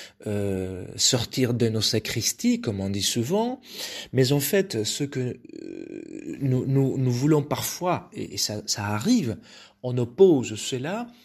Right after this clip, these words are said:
au ministère des sacrements, à, à, à, à la pastorale des sacrements. Et nous savons que aucun homme seul, à partir de sa propre force, ne peut mettre l'autre en contact avec Dieu.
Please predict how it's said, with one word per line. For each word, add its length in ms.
au 80
ministère 880
des 180
sacrements, 680
à, 200
à, 280
à, 560
à 40
la 120
pastorale 880
des 160
sacrements. 640
Et 120
nous 140
savons 400
que 580
aucun 480
homme 340
seul, 580
à 80
partir 380
de 100
sa 160
propre 400
force, 440
ne 160
peut 200
mettre 460
l'autre 360
en 80
contact 420
avec 220
Dieu. 460